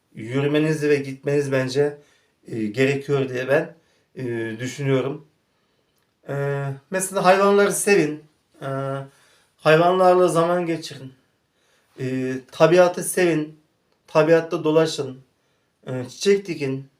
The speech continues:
Kuş besleyin. E, ne bileyim işte, e, doğayı seyredin. Hayatı seyredin. E, yeşilliği seyredin. Ağaç dikin.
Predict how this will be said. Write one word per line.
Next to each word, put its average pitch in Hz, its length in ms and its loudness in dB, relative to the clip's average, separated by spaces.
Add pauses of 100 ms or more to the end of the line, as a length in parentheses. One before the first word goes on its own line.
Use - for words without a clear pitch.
(600)
Kuş - 320 -8
besleyin. 135 640 -4 (680)
E, 131 220 -6
ne 160 100 -2
bileyim 165 260 0
işte, 160 420 0 (500)
e, 143 160 -8
doğayı 196 420 8 (180)
seyredin. 151 800 -2 (200)
Hayatı 156 400 4
seyredin. 170 500 0 (800)
E, 135 140 -4
yeşilliği 175 640 0
seyredin. 151 720 0 (640)
Ağaç 175 420 4
dikin. 135 340 -12